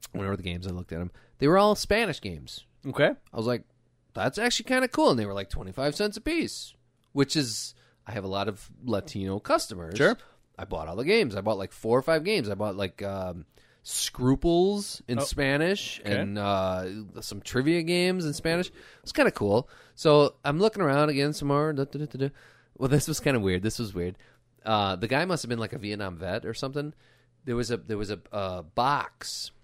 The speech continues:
Speaker 1: out of, like, oak and then with a glass front, and it was like a shadow box, but it was about s-, twelve inches deep,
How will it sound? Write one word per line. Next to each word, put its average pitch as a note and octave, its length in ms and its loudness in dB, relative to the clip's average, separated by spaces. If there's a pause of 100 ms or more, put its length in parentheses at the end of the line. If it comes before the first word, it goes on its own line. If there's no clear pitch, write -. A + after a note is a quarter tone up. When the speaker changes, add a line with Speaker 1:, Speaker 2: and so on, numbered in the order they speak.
(240)
Speaker 1:
out G2+ 160 -4
of, F2+ 240 -10 (400)
like, G2 280 -8
oak A#2 480 4 (100)
and G2+ 120 -8
then G#2 120 -6
with - 100 -8
a - 60 -6
glass G2 600 -6
front, - 520 -8 (360)
and G2 80 -10
it G#2+ 40 -6
was G2+ 120 -8
like G#2 120 -12
a - 40 -14
shadow C3+ 440 -2
box, E2 260 -10
but F2+ 140 -12
it - 20 -6
was F2+ 140 -10
about F2 300 -12
s-, - 360 -16 (720)
twelve A2+ 380 -4
inches D3+ 240 -6
deep, A2 380 -4